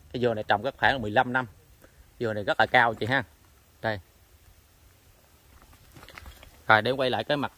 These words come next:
à, mười sáu mét sáu cho anh chị xem một lần nữa ha. Đường đan đây.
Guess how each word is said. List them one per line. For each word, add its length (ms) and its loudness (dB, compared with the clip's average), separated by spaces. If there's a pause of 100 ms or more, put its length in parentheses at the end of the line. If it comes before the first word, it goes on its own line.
à, 200 2
mười 420 -6
sáu 260 0
mét 200 -8
sáu 280 0
cho 80 -2
anh 60 -2
chị 80 -4
xem 200 -2
một 100 -12
lần 140 2
nữa 120 -2
ha. 220 -2
Đường 180 -4
đan 160 0
đây. 140 -2